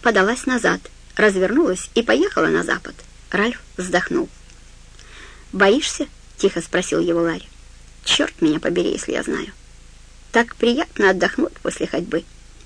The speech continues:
Один из людей на переднем сиденье спросил: "Старик с длинным языком. Он у вас главный?" "Нет, я". "Как тебя зовут?" "Ларри Андервуд.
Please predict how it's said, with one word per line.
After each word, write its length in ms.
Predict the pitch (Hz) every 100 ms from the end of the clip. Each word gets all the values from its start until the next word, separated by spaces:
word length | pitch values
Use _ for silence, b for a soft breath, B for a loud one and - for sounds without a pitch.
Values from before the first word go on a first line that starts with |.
| - - B B B
Один 320 | B 233 277 277
из 240 | 233 226
людей 440 | 226 220 254 240 -
на 140 | 208
переднем 420 | 214 202 190 185
сиденье 440 | - 185 220 277 262
спросил: 480 | - 220 - - - - - - - - -
"Старик 560 | - 202 208 247 - -
с 60 | 196
длинным 420 | 196 214 214 214
языком. 500 | 214 214 226 247 175 - - - - B B B
Он 140 | 254 247
у 40 |
вас 260 | 240 240 -
главный?" 560 | 214 240 381 240 - - - - - - - 202
"Нет, 280 | 180 190 - - -
я". 360 | 220 247 202 240 - - - - - - -
"Как 180 | 330 -
тебя 220 | 330 349
зовут?" 300 | 349 339 - - - - - - - -
"Ларри 460 | 196 220 220 226 -
Андервуд. 580 | 320 202 - - -